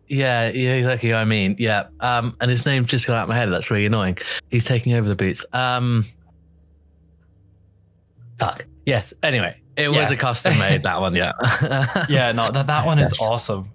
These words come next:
Speaker 2: Um, I really, really like that. I, I do want to get a custom hood made, but I know it's gonna be one of these kind of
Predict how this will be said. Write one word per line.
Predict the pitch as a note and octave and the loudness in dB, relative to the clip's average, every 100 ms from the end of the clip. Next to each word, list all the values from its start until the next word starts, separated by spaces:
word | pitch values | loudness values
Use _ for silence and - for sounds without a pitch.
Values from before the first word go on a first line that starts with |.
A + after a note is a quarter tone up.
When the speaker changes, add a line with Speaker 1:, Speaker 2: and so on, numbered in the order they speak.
| - | -4
Speaker 2:
Um, | A2 G#2+ G#2 G#2 G2+ - - - - - - - | 0 0 0 -4 -8 -12 -20 -20 -20 -20 -12 -4
I | A2+ | -2
really, | A#2 A2+ G#2+ G#2+ | 0 -2 -2 -2
really | G#2 G2 | -2 -2
like | G2 F#2+ | -4 -6
that. | - F#2+ - - - - - - - - - - | -4 -6 -6 -14 -20 -20 -20 -20 -20 -20 -20 -6
I, | C3 B2+ C3+ | -4 -2 -2
I | |
do | C#3 C#3 | 2 2
want | C#3 B2+ | 2 0
to | B2 | -2
get | C3 G#2+ | -2 -2
a | |
custom | - A2+ A#2 | -2 -2 -2
hood | G#2 G#2+ | -2 -2
made, | G#2+ G2+ G2 - | -2 -4 -4 -4
but | G#2+ G2+ B2 | -4 -2 -2
I | A2+ | -2
know | A2 G#2 | -2 -2
it's | G2 | -4
gonna | - G#2+ | -4 -4
be | G#2 G2 G2 G2 | -4 -4 -4 -6
one | - G2+ | -6 -6
of | G2 | -4
these | G2 G2 - | -4 -2 -4
kind | - G2 | -4 -6
of | F#2 | -6